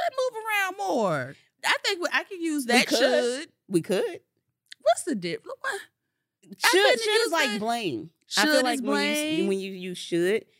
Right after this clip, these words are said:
Speaker 1: Okay.
Speaker 2: it's, it's blaming.
Speaker 1: Okay,
Speaker 2: So
Speaker 1: all right,
Speaker 2: I like
Speaker 1: all right.
Speaker 2: to, I like, instead of blame, I like to, uh, see how I contributed or how I can contribute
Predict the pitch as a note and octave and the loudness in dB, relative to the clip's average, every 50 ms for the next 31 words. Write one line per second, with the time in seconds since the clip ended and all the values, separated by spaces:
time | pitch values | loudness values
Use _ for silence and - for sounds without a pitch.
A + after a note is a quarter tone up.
0 | _ - - C#4+ F#4+ - - - G3+ F#3 F#3 F#3 F3 E3+ D#3+ - - F3+ E3+ E3 | _ -2 -2 -2 2 2 2 4 4 2 0 -2 -4 -4 -6 -6 -10 -10 -8 -6
1 | E3 E3 D#3 D3 C3+ - - - F3+ - _ _ _ _ _ - A4 C#5+ D5+ - | -4 -4 -4 -4 -6 -8 -10 -12 -14 -16 _ _ _ _ _ 0 2 2 2 2
2 | C4 F#3 E3 D#3 D#3 - - - D4+ C4+ A#3 - - C#3+ C#3+ D3 - A3+ A#3 A3+ | 0 0 0 0 -2 -2 0 2 2 4 4 4 4 2 2 -2 -2 -2 -2 -2
3 | C#4+ C4+ G#3+ F3 D#3+ - G3 F#3+ F#3 F#3 F3 F3 E3+ D#3+ D#3+ E3+ F3 _ _ _ | -2 0 0 0 0 2 2 4 4 2 2 0 0 -2 -2 -4 -8 _ _ _
4 | _ _ _ _ _ _ _ _ _ - - F3+ F#3 G3+ G3 F#3+ F#3 - - E3 | _ _ _ _ _ _ _ _ _ -4 -2 0 2 2 0 0 -2 -4 -4 -6
5 | F3+ - - G3 F#3+ F#3+ G3 F3 D#3+ D#3+ D#3 D3+ C#3+ D3 D#3 E3+ G3+ A#3+ C4+ C#4 | -6 -4 -4 -4 -4 -4 -6 -8 -10 -10 -8 -6 -4 -4 -2 -2 -2 -2 -2 -4
6 | - - E3+ E3+ F3 E3+ E3 D#3+ D#3+ _ - - - F3+ D#3+ D3+ D3 D3 C#3+ C#3+ | -4 -4 -4 -4 -4 -4 -4 -6 -8 _ -14 -10 -4 -2 -2 -2 -2 -4 -6 -10
7 | C#3+ C#3+ C#3+ - _ _ _ _ _ _ _ _ _ _ _ - - - - - | -10 -10 -12 -14 _ _ _ _ _ _ _ _ _ _ _ -14 -14 -14 -14 -10
8 | - - - G3+ F#3+ F3+ - G#3 F3 D#3+ D#3 - D3+ D3+ D3+ D#3 D3+ C#3+ C3+ _ | -6 -2 0 2 2 2 2 0 0 -2 -2 -4 -4 -6 -6 -6 -6 -10 -12 _
9 | - D#3+ D3 - - F#3 E3 C#3+ C#3 C3 B2+ A#2+ - - - D3+ D3 C#3+ E3 E3+ | -8 -8 -8 -6 -4 -6 -6 -6 -6 -10 -12 -14 -14 -10 -8 -4 -4 -4 -4 -4
10 | C#3+ C3+ C#3 C#3 _ - F#3 E3 D3+ - - - - - D#3 C#3 - C#3 C3+ - | -4 -4 -6 -8 _ -8 -8 -8 -8 -8 -12 -14 -14 -14 -16 -14 -12 -12 -12 -12